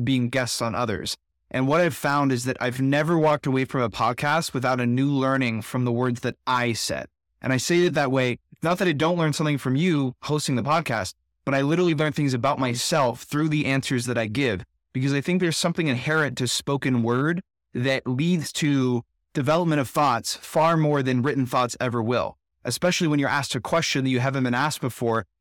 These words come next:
it causes you to think about things in a new way. And, uh, that doesn't happen unless you're willing to verbally communicate.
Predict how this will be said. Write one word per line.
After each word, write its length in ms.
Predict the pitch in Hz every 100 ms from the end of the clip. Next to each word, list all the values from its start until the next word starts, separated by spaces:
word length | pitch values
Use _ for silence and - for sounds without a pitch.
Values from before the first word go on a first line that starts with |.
| _
it 80 | 127
causes 460 | - 147 147 139 135
you 80 |
to 100 | 131
think 240 | 120 165 160
about 220 | 139 -
things 260 | 139 135 127
in 80 |
a 80 | 123
new 180 | 117 127
way. 440 | 117 127 104 - - _ _ -
And, 460 | 123 123 123 123 120
uh, 160 | 120
that 160 | 117 123
doesn't 240 | 139 143
happen 380 | 123 143 151 135
unless 280 | 127 127 -
you're 100 | 123
willing 260 | 123 135
to 100 | 127
verbally 320 | 117 123 123 120
communicate. 640 | 131 143 143 120 113